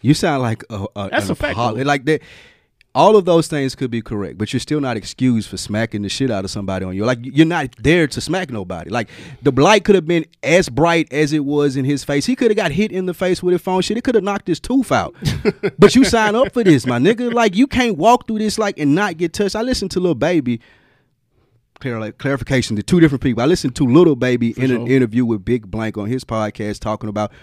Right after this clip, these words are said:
Speaker 1: when he walks through the crowd. And he was very specific about how he moves through the crowd. He said, "I don't want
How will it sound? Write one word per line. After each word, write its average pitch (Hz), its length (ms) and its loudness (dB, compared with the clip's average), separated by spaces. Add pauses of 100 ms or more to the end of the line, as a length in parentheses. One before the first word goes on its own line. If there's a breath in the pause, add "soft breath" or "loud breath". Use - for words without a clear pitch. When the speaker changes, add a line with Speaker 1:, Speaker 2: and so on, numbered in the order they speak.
(220 soft breath)
Speaker 1:
when 131 140 0
he 185 120 2
walks 135 320 -2
through 110 100 -10
the 98 80 -8
crowd. 95 380 -8
And 127 100 0
he 208 80 -2
was 160 140 -4
very 175 260 0
specific 151 460 -4
about 131 320 -2 (220 soft breath)
how 156 180 0
he 151 160 4
moves 143 320 0
through 139 80 -4
the 131 60 -4
crowd. 165 200 -4
He 170 80 -4
said, 156 140 -6
"I 135 80 -4
don't 156 100 -2
want 110 160 -6